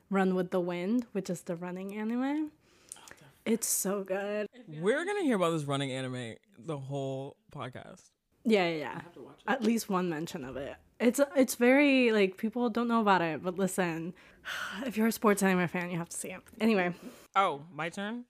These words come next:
Speaker 2: Wait, how come the <laughs> Okay, I accidentally went to the normal questions, and I, I immediately went to, um, it just says, "Do you regret anything?"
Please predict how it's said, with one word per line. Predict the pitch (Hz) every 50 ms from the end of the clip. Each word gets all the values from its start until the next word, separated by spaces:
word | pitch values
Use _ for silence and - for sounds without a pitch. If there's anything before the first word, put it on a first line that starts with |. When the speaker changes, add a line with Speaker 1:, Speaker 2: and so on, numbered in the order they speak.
| _ _ _ _
Speaker 2:
Wait, | - 269 285 285 269 202 -
how | 220 220 226 247
come | 254 370 403
the | 466 480 508 539 - 571
<laughs> | 508 480 - - - - - - - - - - - - - - - - 277
Okay, | 285 277 269 262 -
I | - 226 220
accidentally | 214 240 - - 294 294 302 294
went | 247 208 202 196
to | 196
the | 202 202
normal | 180 165 156 156 170 185
questions, | - 208 202 202 - 247 240 233 220
and | - 190 185
I, | 190 185 180 180 180 -
I | 175 180
immediately | 185 180 175 175 180 185 202 208
went | 190 175 180 190 -
to, | - 196 175 147
um, | 123 156 147 143 143 147 170 - _ _ _ _ _ _ _ _ -
it | 220 226 175
just | - 208 - -
says, | - 220 208 196 185 185 - - - _ _ _ _ _ _ _ 185
"Do | 170 190
you | 202 202 196
regret | 190 180 151 165 175 185 190 -
anything?" | 185 185 190 190 208 202 202 240 -